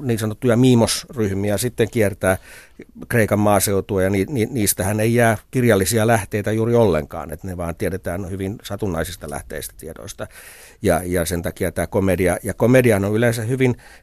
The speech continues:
helppoa ja yksinkertaista, ja siinä on perus-, aivan perusaiheet on, on, on mies ja nainen ja, ja vanha mies ja nuori nainen ja rakkaus ja, ja, ja, ja toisen huijaamiset ja petosaiheet ja kaikki, ja, ja orjat on nokkelampia kuin isäntänsä, ja,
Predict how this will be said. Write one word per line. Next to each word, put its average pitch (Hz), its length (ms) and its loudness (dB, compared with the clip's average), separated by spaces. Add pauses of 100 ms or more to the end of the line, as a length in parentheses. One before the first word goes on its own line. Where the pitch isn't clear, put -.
helppoa 139 400 2
ja 135 60 6
yksinkertaista, 131 720 0
ja 127 120 2
siinä 127 240 0
on 123 100 0
perus-, 131 400 0
aivan 127 320 2
perusaiheet 123 720 2
on, 123 200 2
on, 127 260 0
on 139 60 -2
mies 131 300 2
ja 131 80 2
nainen 127 340 6
ja, 131 140 6 (340)
ja 147 100 6 (300)
vanha 135 200 4
mies 127 300 6
ja 131 80 6
nuori 123 240 4
nainen 123 400 6
ja 123 120 4
rakkaus 123 460 4
ja, 123 180 4
ja, 113 220 0
ja, 117 240 -4
ja 113 100 -4
toisen 110 380 -2 (440)
huijaamiset 117 640 4
ja 113 80 0
petosaiheet 110 880 0
ja 110 80 -2
kaikki, 107 380 -6
ja, 107 180 -2 (160)
ja 110 140 -2
orjat 110 300 2
on 110 100 2
nokkelampia 104 640 0
kuin 101 260 -2
isäntänsä, 104 580 -4
ja, 107 180 0